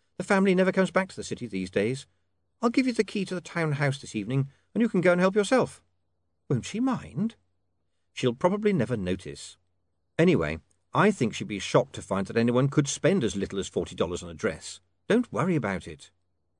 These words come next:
"Townhouse? Place in the country," said Saccharissa, displaying an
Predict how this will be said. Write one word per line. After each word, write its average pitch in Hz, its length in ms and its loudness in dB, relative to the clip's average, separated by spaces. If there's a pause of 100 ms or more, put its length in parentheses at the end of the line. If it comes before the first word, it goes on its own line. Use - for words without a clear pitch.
(300)
"Townhouse? - 880 -2 (640)
Place - 460 0
in 226 140 2
the 226 140 -2 (100)
country," 233 580 -4 (400)
said - 200 -4
Saccharissa, - 600 -10 (300)
displaying 87 440 -6
an 90 140 -8